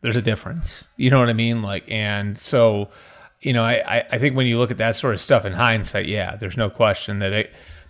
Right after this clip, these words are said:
that, you know, like, there's, there's an effect to these sorts of things and the way you approach that sort of season. And, um, you know, like,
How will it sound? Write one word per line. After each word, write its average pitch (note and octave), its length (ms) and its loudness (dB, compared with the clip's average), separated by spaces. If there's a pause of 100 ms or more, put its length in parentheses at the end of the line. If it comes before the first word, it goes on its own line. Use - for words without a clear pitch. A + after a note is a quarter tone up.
that, A2 420 2 (120)
you D#3+ 100 -6
know, A2+ 200 -2
like, A#2 160 -2
there's, A#2+ 240 0
there's B2 240 2
an A#2+ 60 0
effect - 420 0
to G#2+ 60 -10
these G#2 200 -4
sorts G#2 240 -4
of G#2 100 -4
things A2+ 300 -2
and G#2+ 60 -2
the G#2 60 0
way G2+ 120 0
you G2+ 160 -2
approach G#2+ 380 0
that F#2+ 180 -2
sort G2 240 -4
of F#2 80 -12
season. G#2 460 -2
And, F2+ 220 -6 (500)
um, F#2 540 -2 (200)
you A#2 120 0
know, G2+ 380 -2 (200)
like, - 260 -2